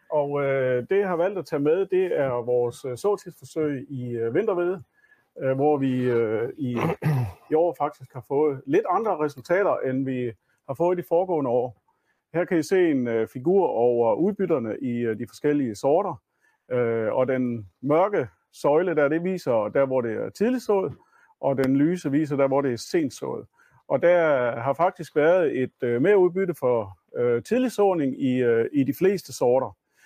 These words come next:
Øh, her kan I se en række sorter, hvor det ligger på en fem til ti hektokilo for at så tidligt i forhold til at så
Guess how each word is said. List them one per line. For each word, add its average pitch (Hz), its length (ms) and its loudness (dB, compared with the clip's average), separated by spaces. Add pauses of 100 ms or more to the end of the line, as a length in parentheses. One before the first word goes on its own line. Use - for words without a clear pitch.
(220)
Øh, 131 420 0 (260)
her 127 640 0
kan 139 160 0
I 131 40 0
se 180 200 0
en 151 120 2
række 156 240 0
sorter, 165 320 0
hvor 139 160 0
det 147 160 -6
ligger 143 480 0 (180)
på 123 480 -2
en 127 180 -4
fem 175 200 0
til 151 120 -8
ti 208 200 -4
hektokilo 170 560 -2 (500)
for 165 380 0
at 127 60 -2
så 175 340 0 (140)
tidligt 165 320 0
i 123 60 -4
forhold 139 300 0
til 160 100 -6
at 131 180 0
så 143 280 -2